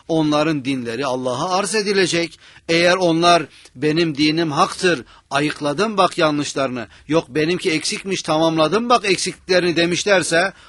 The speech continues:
bunu sonunda Allah hükme bağlayacak. ثُمَّ يُنَبِّئُهُمْ بِمَا كَانُوا يَفْعَلُونَ. Ve kendilerinin ne yapıp ettiklerini kendilerine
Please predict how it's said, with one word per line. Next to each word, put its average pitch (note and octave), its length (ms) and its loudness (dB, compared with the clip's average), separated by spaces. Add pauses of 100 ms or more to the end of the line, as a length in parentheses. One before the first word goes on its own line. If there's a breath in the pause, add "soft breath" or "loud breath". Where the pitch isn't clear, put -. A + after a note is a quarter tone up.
(140 loud breath)
bunu D#3+ 200 -4
sonunda C#3 400 -4
Allah G3 340 4
hükme A3+ 260 0
bağlayacak. A3+ 540 2 (320 loud breath)
ثُمَّ C#3+ 260 -4
يُنَبِّئُهُمْ C#3 840 -4
بِمَا B2 380 -6
كَانُوا B2 500 -4
يَفْعَلُونَ. C3 640 -10 (360 loud breath)
Ve C3 100 -12
kendilerinin A2+ 800 -10
ne B2+ 80 -6
yapıp C3 340 -8
ettiklerini A2 800 -8 (300 soft breath)
kendilerine B2 800 -8